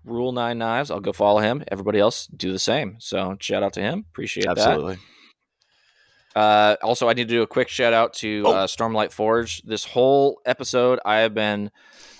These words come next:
Speaker 1: uh, fidgeting with this worry stone that I got from,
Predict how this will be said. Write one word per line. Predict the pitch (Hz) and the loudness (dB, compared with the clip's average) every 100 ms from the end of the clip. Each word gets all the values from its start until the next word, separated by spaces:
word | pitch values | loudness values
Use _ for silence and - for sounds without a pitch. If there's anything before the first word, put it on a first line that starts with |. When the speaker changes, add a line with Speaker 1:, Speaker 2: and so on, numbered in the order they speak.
| - | -4
Speaker 1:
uh, | 95 95 92 | 0 0 0
fidgeting | - - 117 110 113 113 113 110 | -4 -2 -2 0 0 -2 -4 0
with | 107 - | 0 0
this | 107 - | -2 -2
worry | 101 107 107 | 0 4 4
stone | - 104 101 | 2 2 2
that | 95 95 | 2 2
I | 95 | 2
got | 95 92 90 - | 2 2 0 -6
from, | - - 98 95 92 90 | -8 -2 2 2 0 -6